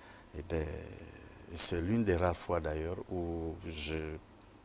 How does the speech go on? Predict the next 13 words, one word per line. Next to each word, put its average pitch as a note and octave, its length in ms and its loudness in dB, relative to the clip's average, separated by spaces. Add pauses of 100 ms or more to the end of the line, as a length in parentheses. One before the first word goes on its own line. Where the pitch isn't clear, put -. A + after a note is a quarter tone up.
(320)
j'ai F2+ 200 4
parlé G#2 460 10
de F2+ 140 0
lui F2+ 260 0
longuement, F#2 580 4 (460)
euh, D#2+ 1040 -2 (120)
de F#2 680 6
l'épisode E2+ 800 0 (160)
du F2+ 180 -6 (120)
coup F#2 140 -8
d'État E2 460 0
manqué D#2+ 540 -4
de E2 160 -6